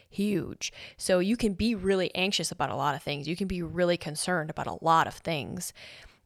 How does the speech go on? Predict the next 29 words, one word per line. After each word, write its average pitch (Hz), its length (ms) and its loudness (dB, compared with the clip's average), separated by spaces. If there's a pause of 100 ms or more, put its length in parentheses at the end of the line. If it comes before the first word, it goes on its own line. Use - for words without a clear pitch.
And 180 160 2
then, 170 480 -2 (320)
but 185 300 2
to 175 40 0
have 180 240 2
zero 180 460 6
control 170 560 2
over - 140 -8
them, - 260 -8
like 165 260 -4
the 190 160 -2
economy 180 760 -6
<laughs> - 20 -6
or, - 340 4
like, - 420 0 (520)
wars 214 680 6
in 226 120 6
other 226 200 8
countries 170 720 -2
or, 180 460 4
like, 175 460 0
the, 185 180 2 (400)
the - 180 2 (360)
structure 220 720 0
of 185 320 0
the 185 80 2
s-, - 220 -4 (260)
your 202 380 0
s-, - 220 -4